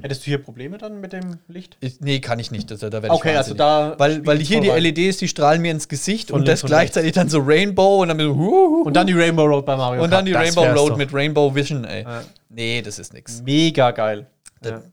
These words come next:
Speaker 2: das, äh, nee, das pack ich nicht. Und jetzt halt reparieren. Oh ja, Brille reparieren. Hm, das wird auch wieder schön teuer.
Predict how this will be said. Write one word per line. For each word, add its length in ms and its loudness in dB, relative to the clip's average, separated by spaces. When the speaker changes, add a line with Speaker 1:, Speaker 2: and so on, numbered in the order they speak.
Speaker 2:
das, 260 -10
äh, 260 -6
nee, 140 -10
das 140 -14
pack 180 -12
ich 80 -20
nicht. 220 -14
Und 100 -16
jetzt 220 -14
halt 240 -12
reparieren. 420 -12
Oh 80 -14
ja, 220 -6
Brille 280 -12
reparieren. 360 -12
Hm, 200 -8
das 120 -14
wird 100 -12
auch 140 -10
wieder 120 -12
schön 200 -14
teuer. 260 -14